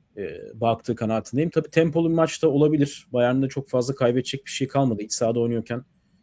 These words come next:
tempoyu yükseltmeye çalışabilir. Tabii Pesic bilmiyorum. Pesic'te ne kadar olacak ama ben bu konuk takımın burada sayı baremine yöneldim açıkçası. Yani maç, e, nasıl giderse gitsin Maccabi-, Maccabi'nin ben iyi bir hücum performansı,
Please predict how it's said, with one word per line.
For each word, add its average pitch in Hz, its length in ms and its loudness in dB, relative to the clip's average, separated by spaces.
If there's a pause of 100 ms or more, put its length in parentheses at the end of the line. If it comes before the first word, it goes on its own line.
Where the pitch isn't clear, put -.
tempoyu 117 340 0
yükseltmeye 117 460 0
çalışabilir. 117 500 -2
Tabii 110 160 -8
Pesic - 400 -4
bilmiyorum. 95 220 0
Pesic'te - 360 -4
ne 104 80 -2
kadar 98 180 -4
olacak 98 280 -6
ama 156 200 -4 (680)
ben 175 260 -4
bu 147 60 -8
konuk 185 240 6
takımın 156 480 6
burada 151 180 4
sayı 156 260 6
baremine 147 260 8
yöneldim 110 320 6
açıkçası. 98 600 -6
Yani 107 180 -2
maç, 123 440 -2
e, 110 60 -12 (460)
nasıl 123 220 -2
giderse 117 340 2
gitsin 123 340 -4 (680)
Maccabi-, 117 460 2
Maccabi'nin 117 480 4
ben 131 100 4
iyi 123 220 4
bir 123 200 0
hücum 120 220 -2
performansı, 110 680 0